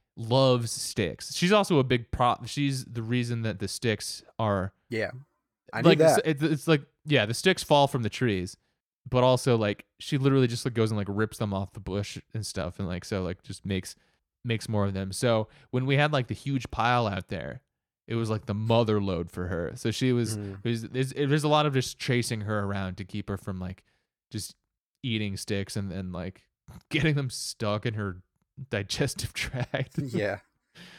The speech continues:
Speaker 1: Yeah.
Speaker 2: Yeah.
Speaker 1: Yeah, big stick hound.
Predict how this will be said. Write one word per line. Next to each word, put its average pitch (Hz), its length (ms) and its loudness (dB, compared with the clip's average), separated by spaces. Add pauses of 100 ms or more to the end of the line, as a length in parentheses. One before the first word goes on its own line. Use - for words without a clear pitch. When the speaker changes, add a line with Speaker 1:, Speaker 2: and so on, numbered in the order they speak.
(480)
Speaker 1:
Yeah. 65 160 -14 (500)
Speaker 2:
Yeah. 113 300 -4 (640)
Speaker 1:
Yeah, - 140 -16
big 113 160 -8
stick 101 340 -6
hound. 95 360 -8